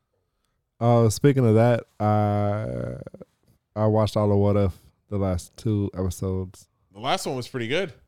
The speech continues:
Speaker 1: Yeah, I'll say, uh, for whatever reason, when they started it, it didn't cross my mind that they were gonna bring them all together. At, I like it.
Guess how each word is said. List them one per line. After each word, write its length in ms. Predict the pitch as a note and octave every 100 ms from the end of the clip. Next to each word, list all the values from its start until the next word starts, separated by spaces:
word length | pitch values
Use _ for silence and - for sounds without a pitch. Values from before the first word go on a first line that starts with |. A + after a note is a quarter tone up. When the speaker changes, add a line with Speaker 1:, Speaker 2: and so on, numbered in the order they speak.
| _
Speaker 1:
Yeah, 360 | A2 A#2+ A#2 A2
I'll 260 | A#2 B2 B2
say, 300 | - C#3+ C#3+
uh, 540 | C#3 C#3 C#3 C3 B2+
for 240 | - C#3+ D3+
whatever 360 | D#3+ F#3 D#3+
reason, 500 | D3 E3+ D3 C#3 B2+
when 120 | C3
they 120 | C3 A2+
started 380 | - C#3 C#3
it, 220 | A#2 A2 -
it 260 | A2 A#2 G2+
didn't 300 | B2 B2 G#2+
cross 320 | - A#2+ A#2
my 140 | B2 G#2+
mind 500 | A2 A#2+ B2 B2+ C3+ _ _ _ _ _ _ -
that 480 | G#2 G2+ G2 F#2+ D2 _ _ _ _ _ _ _ _ _ _ _ _ _ _ _
they 160 | A2+ A2+
were 140 | G#2+
gonna 180 | G#2+ G2+
bring 200 | G#2+ G#2
them 120 | G2+
all 140 | G2
together. 500 | F#2+ F#2+ G#2 G#2+ A#2+ - _ _ _ _ _ _ _ _ _ _ _ _ _ _ _ _ _ _ _ _ _ _
At, 160 | A2 G#2 _ _ _ _ _ _ _ _ _ _ _ _ _ _ _
I 100 | A#2
like 260 | B2+ B2+ A2+
it. 160 | G2+